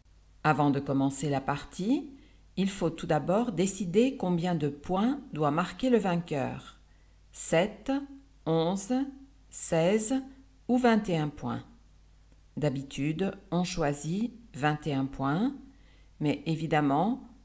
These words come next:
on n'arrive pas à obtenir vingt et un points en une partie, il faudra jouer plusieurs parties. On joue à deux, trois ou quatre joueurs. Je vais essayer de vous l'expliquer le plus simplement possible.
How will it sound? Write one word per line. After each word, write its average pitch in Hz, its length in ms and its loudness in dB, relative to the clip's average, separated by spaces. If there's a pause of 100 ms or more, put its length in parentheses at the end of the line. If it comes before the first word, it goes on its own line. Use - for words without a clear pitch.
(200)
on 147 120 0
n'arrive 139 380 -2
pas - 520 0
à 147 100 4
obtenir 143 520 0
vingt 143 240 0
et 151 40 0
un 135 140 2
points 135 460 2
en 120 180 -2
une 120 160 2
partie, 151 640 -4 (380)
il 277 120 0
faudra 202 320 4
jouer 143 300 -2
plusieurs 156 320 -6
parties. - 340 -12 (380)
On 190 160 2
joue 160 300 0
à 120 100 0
deux, 160 560 0 (460)
trois 190 440 2 (360)
ou 247 100 0
quatre 254 400 -2
joueurs. 120 400 -2 (160)
Je 170 140 0
vais 156 200 4
essayer 220 380 4
de 160 100 2
vous 135 140 0
l'expliquer 185 920 0
le 143 160 0
plus 247 340 0
simplement 226 560 2
possible. - 640 -4